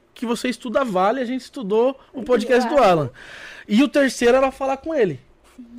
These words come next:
Speaker 2: você
Speaker 1: E aí,
Speaker 2: foi.
Speaker 1: porra, não tinha como, foi falar com ele, e o cara apaixonado. O cara vivia aquilo, pô. O cara transbordava a vontade, não sei o que e tal. Aí foi quando a gente falou, ó, cara, o seu modelo é bom,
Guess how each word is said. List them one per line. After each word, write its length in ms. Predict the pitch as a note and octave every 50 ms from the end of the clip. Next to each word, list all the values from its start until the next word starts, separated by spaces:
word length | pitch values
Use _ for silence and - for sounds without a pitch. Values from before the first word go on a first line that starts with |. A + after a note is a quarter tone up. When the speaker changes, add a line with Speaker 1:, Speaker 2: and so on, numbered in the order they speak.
| A#3+ - -
Speaker 2:
você 80 | - A3
Speaker 1:
E 100 | G3+ G3
aí, 160 | G#3 A#3 C4
Speaker 2:
foi. 100 | G#3+ G#3+
Speaker 1:
porra, 220 | G#3 D#3+ C#3+ C#3+ C3+
não 140 | D3+ E3
tinha 160 | D3+ - A#3 A#3+
como, 220 | - B3+ A3 E3+
foi 180 | D3 D3+ C#3+ C3+
falar 240 | - D#3 D#3+ D#3+
com 160 | - - F3 D3+
ele, 180 | D3+ E3 F#3+
e 40 | G3+
o 40 | G3+
cara 280 | - - G3+ G3 G#3
apaixonado. 840 | G#3 - - G#3+ G#3+ - - - B3+ A#3+ G3 C#3 C3+ C#3 C3 A#2 G#2+ G#2 G2+ _ _ _ _ _ _ - - - - -
O 60 | C#3 - _
cara 380 | - - C3 D#3+ E3+ E3+ D#3
vivia 580 | C#3 B2+ C3 D#3 E3 D3 C3 B2+ C3 D3 D#3 C#3+
aquilo, 440 | A#2+ - - - - C#3 C3 A#2+ A2+
pô. 180 | - - A#2 G#2+ A2+
O 40 |
cara 260 | - - - B2 C#3+ C3 - - D3 D3 D3 C#3+ D3+ D3+ D#3+
transbordava 720 | E3+ D#3+ C#3+ C3+ C3+ C3 C3 C#3+ C#3+ C#3+ D3+ D#3 D#3 D3+ - - - - - - - -
a 100 | - C3+
vontade, 800 | C3+ C3+ D3+ D#3 D#3 D3+ - _ - A#2+ C3 C#3 D3 C#3 B2+ B2+
não 140 | C3 C3+ B2
sei 180 | - - D3 D3
o 60 | C3
que 280 | - - - C3+ C#3 C#3
e 40 | C3
tal. 320 | _ - B2 C3 C#3+ C3+ - - - - - - - - -
Aí 140 | B2 C3+ C3+
foi 100 | D3 E3
quando 120 | E3 E3
a 20 |
gente 80 | E3+ -
falou, 200 | - G3+ F3+ E3
ó, 80 | C#3+ C3+
cara, 380 | - - F#3 D#3 C#3 C3 B2 B2
o 280 | B2 B2 C3 D3 D3+
seu 200 | - - - D#3
modelo 420 | D#3+ E3 D#3 C#3+ C3 C#3 D3+ D#3 E3
é 40 |
bom, 360 | D#3 C3 C3 C#3 D3 E3 F#3